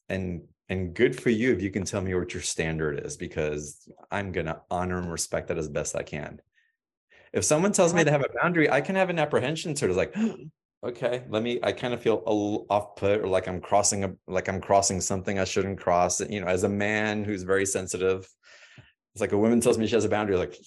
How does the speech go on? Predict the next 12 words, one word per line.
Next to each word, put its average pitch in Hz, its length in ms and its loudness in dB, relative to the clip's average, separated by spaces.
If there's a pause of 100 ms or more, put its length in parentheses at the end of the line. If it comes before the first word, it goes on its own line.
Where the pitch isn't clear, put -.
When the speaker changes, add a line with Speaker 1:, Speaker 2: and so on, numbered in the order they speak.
(920)
Speaker 1:
"Let 85 220 -6
me 92 100 -8
not 85 240 -4
intrude 82 480 -6
into 117 360 -6
that." 73 340 -4
So 82 680 -2 (760)
the 104 80 -6
standard 143 680 0
for - 160 -6
me 104 460 0
is 87 920 0